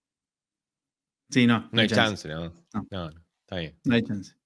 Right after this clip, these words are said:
Speaker 2: Sería un montón.
Speaker 1: Qué buena onda, boludo.
Speaker 2: Sí.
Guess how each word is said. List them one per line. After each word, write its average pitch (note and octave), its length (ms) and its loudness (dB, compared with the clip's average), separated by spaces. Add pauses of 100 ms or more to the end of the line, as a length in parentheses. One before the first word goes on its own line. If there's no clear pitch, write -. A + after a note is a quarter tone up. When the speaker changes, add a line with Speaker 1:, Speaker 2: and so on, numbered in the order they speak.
(540)
Speaker 2:
Sería G#2+ 200 2
un G2 80 0
montón. E2+ 360 -4 (1700)
Speaker 1:
Qué D3+ 100 -2
buena D3 220 4
onda, G2+ 160 -2
boludo. G2+ 380 -4 (500)
Speaker 2:
Sí. - 400 -4